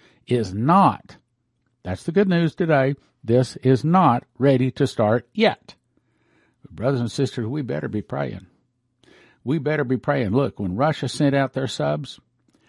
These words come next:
America's moving military equipment to Ukraine, it doesn't look to me like this is a prearranged deal. I mean, in the flesh, it looks to me like we're about to go to World War Three.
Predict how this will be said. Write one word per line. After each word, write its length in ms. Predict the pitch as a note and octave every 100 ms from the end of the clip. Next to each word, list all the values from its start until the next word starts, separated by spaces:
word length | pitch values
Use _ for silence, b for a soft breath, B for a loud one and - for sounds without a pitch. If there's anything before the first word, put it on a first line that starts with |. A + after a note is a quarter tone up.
| b
America's 600 | - G#2 C#3 D3+ C#3 B2
moving 640 | G2 G2+ D3 D3 D3+ D3+ C3+ _
military 680 | - B2+ D3 D3 - D3+ D3
equipment 560 | A2+ - D#3 D3 D3+ -
to 100 | G#2+
Ukraine, 680 | A#2 C#3 - D3+ D#3 D#3 C#3 b b b
it 140 | D#2+
doesn't 400 | C#3 D#3+ E3 C#3+
look 240 | D3 F3 -
to 80 | B2
me 200 | D#3+ F3+
like 280 | B2+ B2
this 220 | - D3 A2+
is 120 | E2+
a 60 |
prearranged 760 | F2 E3 D3+ C3 D3+ C#3 A2 F#2
deal. 340 | D#3 F#3+ - _ b b b b
I 80 | F#3+
mean, 200 | C3 A2
in 120 | G2
the 80 | A2
flesh, 520 | - G#3+ F#3 A#2 -
it 80 | D3
looks 200 | D3+ -
to 60 |
me 140 | A#2+ F#3+
like 380 | A2+ G#2+ - -
we're 100 | E3+
about 240 | G#2 G2+
to 60 | -
go 120 | G#2+
to 60 |
World 240 | F#2 A2 F2+
War 100 | F2+
Three. 380 | - F#3+ E3